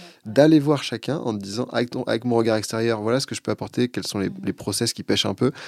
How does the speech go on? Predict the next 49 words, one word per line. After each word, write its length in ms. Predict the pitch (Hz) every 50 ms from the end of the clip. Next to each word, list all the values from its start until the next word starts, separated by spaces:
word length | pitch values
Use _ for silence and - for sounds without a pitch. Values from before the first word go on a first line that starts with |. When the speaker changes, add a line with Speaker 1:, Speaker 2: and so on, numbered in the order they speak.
| - -
Speaker 1:
là 120 | - 110 110
où 40 | 110
je 60 | -
pense 140 | - 127 -
qu'on 80 | - 107
peut 100 | 107 104
s'améliorer. 380 | - 101 101 101 107 117 202 - - - - - - - - _ -
Et 140 | 143 147 -
en 100 | - 147
même 220 | 139 143 139 135 127
temps, 220 | - 156 170 190
de 140 | 175 127 104
se 60 | 101
dire, 140 | 104 143 170
voilà, 160 | 156 131 127
bah, 200 | - - - - - - - - _ _
en 80 | - 147
fonction 320 | 143 - 151 135 - 135 127
de 40 |
tout 100 | 120 -
ça, 200 | 107 - 123 - -
je 60 | - 107
vais 60 | 110
pouvoir 260 | - - 120 120 117 117
me 80 | 120
dire, 220 | 113 113 120 131 - - - _ -
moi, 200 | - 117 135 147
je 80 | 143
peux 80 | - -
apporter 200 | 107 110 107 110
mon 100 | 110 107
aide 120 | 107 101
là-dessus. 280 | 98 95 - - - - - - - - -
Speaker 2:
Mhm. 80 | - -
Speaker 1:
Et 40 | -
ça 120 | 107 - 120
permet, 220 | 131 127 131 123 -
un, 220 | - 151 156 143 -
de 140 | - 110 110
se 60 | 104
dire, 220 | 101 107 110 117 -
d'aller 380 | 107 107 110 117 120 117 - -
vers 300 | 110 98 104 104 98 -
là 140 | 110 120 131
où 60 | 131
c'est 80 | 113 110
le 60 | 101
plus 100 | - 139
pertinent, 480 | 143 135 117 - - 127 127 131 120 -